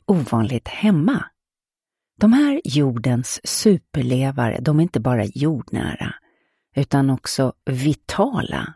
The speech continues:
liksom ångande av livskraft. De är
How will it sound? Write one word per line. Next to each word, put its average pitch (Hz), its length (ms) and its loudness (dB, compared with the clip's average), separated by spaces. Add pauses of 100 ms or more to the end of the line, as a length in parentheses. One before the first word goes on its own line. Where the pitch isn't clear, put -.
liksom - 380 -4
ångande 147 800 2
av 123 260 -2
livskraft. - 880 -10 (1300)
De 202 180 6
är 202 140 4